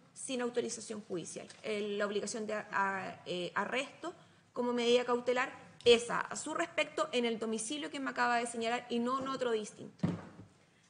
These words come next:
Además, no puede salir del país, pesa sobre usted la prohibición de comunicación por cualquier medio con los coimputados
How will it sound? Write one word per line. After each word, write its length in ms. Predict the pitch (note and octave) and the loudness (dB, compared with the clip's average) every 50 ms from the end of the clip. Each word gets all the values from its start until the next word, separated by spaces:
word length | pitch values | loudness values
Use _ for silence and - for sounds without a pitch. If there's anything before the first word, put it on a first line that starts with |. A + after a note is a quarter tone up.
| _ - | _ 8
Además, 560 | B3+ C4+ C#4 D4 D#4 D#4 C#4+ G#3+ G#3 - - | 10 10 10 8 6 6 4 4 2 2 0
no 160 | A#3+ C4 B3+ | -2 -2 0
puede 240 | C#4 C#4+ C#4+ D4+ D4+ | 2 4 4 4 4
salir 320 | D4+ C#4+ C4+ C#4 C#4+ B3+ | 2 0 -2 -2 -2 -2
del 160 | C4 C#4 C#4 | -4 -4 -4
país, 500 | C4 - C4 B3+ C#4 D4+ D#4+ G4+ - - - - | 0 2 2 2 2 0 -2 -4 -6 -6 -4 -2
pesa 240 | C4 C#4 C4+ C#4 | -2 -2 -2 -6
sobre 220 | C4 - B3+ A#3+ B3 | -6 -4 -4 -4 -4
usted 200 | B3 - C4+ C4 | -4 -2 -2 -2
la 80 | C4+ | -2
prohibición 460 | B3+ B3 A#3+ A#3 A3+ A3+ - C4 B3+ B3 | 0 4 4 4 4 4 -2 -4 -2 -2
de 80 | B3+ | -2
comunicación 640 | B3+ B3+ A#3 A#3 A#3 A3 G#3+ A3 G#3 - C4+ B3+ B3+ | -2 0 -2 0 -2 -2 -4 -4 -4 -2 -4 -4 -2
por 240 | - A#3+ A3 A3 | 0 -2 -2 0
cualquier 440 | - A#3+ A3 G#3+ A3 - - D#4 E4+ | 0 0 0 0 -4 -4 -4 -4 -4
medio 460 | E4 E4 E4 D#4+ D4+ D4+ D#4 E4 F#4 - - - - - - - | -2 -4 -4 -4 -4 -4 -4 -6 -6 -8 -10 -18 -20 -20 -20 2
con 180 | - B3+ A#3+ A#3 | 4 6 6 6
los 200 | A#3+ A#3+ A#3+ - | 4 2 0 -4
coimputados 1120 | - - C#4+ C#4 C#4 C#4 C#4 C#4 C#4 C4+ - - C#4 C4+ D4 C#4 B3 A3+ A3+ C4 D#4+ E4+ | -2 2 4 4 4 4 2 0 -4 -8 -8 -8 -6 0 4 4 6 6 4 2 -2 -6